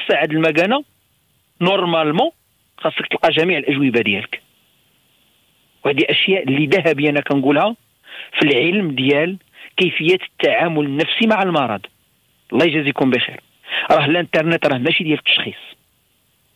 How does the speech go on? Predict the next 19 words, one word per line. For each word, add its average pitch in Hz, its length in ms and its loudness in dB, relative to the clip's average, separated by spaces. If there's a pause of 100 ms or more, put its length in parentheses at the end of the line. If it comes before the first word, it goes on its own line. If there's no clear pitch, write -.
(420)
راه 151 120 2
الانترنت 165 640 0
ماشي 139 240 0
ديال 151 220 2
الحميات، 127 420 -2 (1200)
راه 151 160 2
الانترنت 160 640 0
ماشي 151 380 0
ديال 170 200 2
المعلومات 151 640 2 (1120)
بعض 143 280 0
المرة 160 480 0 (260)
الحقيقية. 156 760 0 (1300)
راه 170 100 2
الانترنت 175 640 0
ماشي 208 280 2
المصدر 180 460 0
ديال 160 340 2
العلم 220 320 0